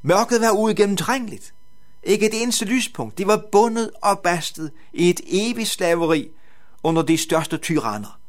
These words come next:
Under Satan, under synden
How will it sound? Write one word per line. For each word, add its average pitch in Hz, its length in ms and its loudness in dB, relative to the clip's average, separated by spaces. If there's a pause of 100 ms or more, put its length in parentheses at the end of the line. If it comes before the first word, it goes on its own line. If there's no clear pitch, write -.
(420)
Under 135 220 -4
Satan, 190 580 -4 (520)
under 110 240 -8
synden 135 540 -4